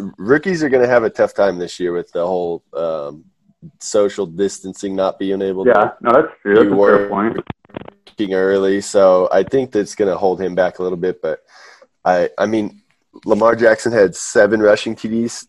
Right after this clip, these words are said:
Speaker 1: last year. I think that number could go up even.
Speaker 2: Twelve hundred yards.
Speaker 1: Even after a his-, historic year, you might not get twelve hundred yards, but I could see the touchdowns going up. Um, and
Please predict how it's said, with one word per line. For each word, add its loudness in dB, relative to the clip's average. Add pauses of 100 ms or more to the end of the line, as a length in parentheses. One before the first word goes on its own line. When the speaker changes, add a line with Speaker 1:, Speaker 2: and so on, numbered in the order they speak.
Speaker 1:
last 0
year. 0
I 2
think -2
that 2
number 2
could -4
go 6
up 4
even. 0
Speaker 2:
Twelve 4
hundred 4
yards. 4 (300)
Speaker 1:
Even 2
after 2
a 6
his-, -6
historic 0
year, -2 (200)
you -8
might -4
not -4
get -4
twelve -2
hundred -6
yards, -2
but -4
I -2
could -8
see -8
the -6
touchdowns -6
going -12
up. -10 (680)
Um, -4 (680)
and -4